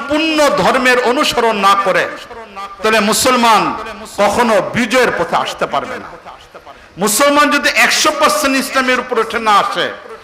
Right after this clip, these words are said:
একশো পার্সেন্ট ইসলামকে অনুসরণ না করে, তাহলে মুসলমানদের বিজয় আসবে না, মুসলমানরা পরাজিত হয়ে যাবে। বাতিলের সাথে যদি হকের সামান্য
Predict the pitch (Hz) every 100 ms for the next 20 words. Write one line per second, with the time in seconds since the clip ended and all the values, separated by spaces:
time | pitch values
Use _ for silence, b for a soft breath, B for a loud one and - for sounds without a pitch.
0 | - 220 208 220 - 311 302 277 285 262
1 | 240 - 262 269 269 262 269 - 247 220
2 | 214 202 208 185 139 - - - - 202
3 | 196 196 - 202 190 180 151 - 226 247
4 | 262 185 - 196 180 147 - - - 277
5 | 175 190 190 185 170 220 226 196 - 101
6 | 87 80 - 175 220 226 196 - - -
7 | - B B B B 123 190 226 - 302
8 | 320 - 254 262 247 254 262 262 302 311
9 | 302 - 285 294 330 311 - 277 277 262